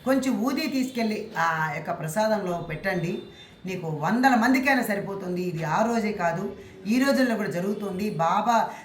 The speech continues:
సత్యతలో కూడా మనకు ఇలాగే జరిగింది. కాబట్టి మహాత్ములు మనకి వా-, వాళ్ళ అన్న మాటలు మంత్రాలై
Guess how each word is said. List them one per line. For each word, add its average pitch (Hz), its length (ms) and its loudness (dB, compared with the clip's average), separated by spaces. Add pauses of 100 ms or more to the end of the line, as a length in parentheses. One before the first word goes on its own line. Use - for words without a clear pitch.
సత్యతలో 269 580 0
కూడా 233 160 4
మనకు 196 320 -2 (180)
ఇలాగే 202 640 0
జరిగింది. 170 600 -4 (320)
కాబట్టి 180 240 -2
మహాత్ములు 190 760 0 (400)
మనకి 175 540 -4 (360)
వా-, 151 280 -2
వాళ్ళ 170 160 2
అన్న 196 240 2
మాటలు 240 460 4
మంత్రాలై 226 680 4